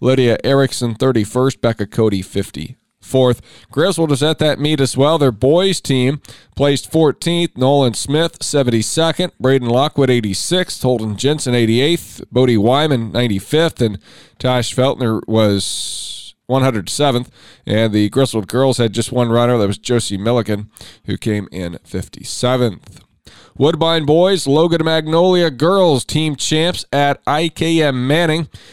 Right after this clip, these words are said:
In the immediate coverage area was A H S T W's girls with Riley Knopp ninth, Ava Paulson seventeenth, Kenna Paulson twenty-second, twenty-eighth was Ellie Peterson,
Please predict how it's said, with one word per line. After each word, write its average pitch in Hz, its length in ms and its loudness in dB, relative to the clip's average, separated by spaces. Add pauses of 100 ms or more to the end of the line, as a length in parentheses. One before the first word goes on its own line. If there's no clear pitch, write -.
(260)
In 135 240 2
the 131 200 4
immediate 147 460 0
coverage 156 420 0
area 156 300 2
was 131 160 2
A 139 60 2
H 147 400 0
S 139 180 2
T 151 220 2
W's 151 440 2
girls 143 380 2
with 117 140 -4
Riley 139 420 0
Knopp 139 320 -2
ninth, 139 340 -2
Ava 139 280 2
Paulson 139 500 0
seventeenth, 147 720 -2
Kenna 160 260 0
Paulson 131 440 0
twenty-second, 139 720 -2
twenty-eighth 139 500 2
was 123 160 2
Ellie 127 240 2
Peterson, 156 580 0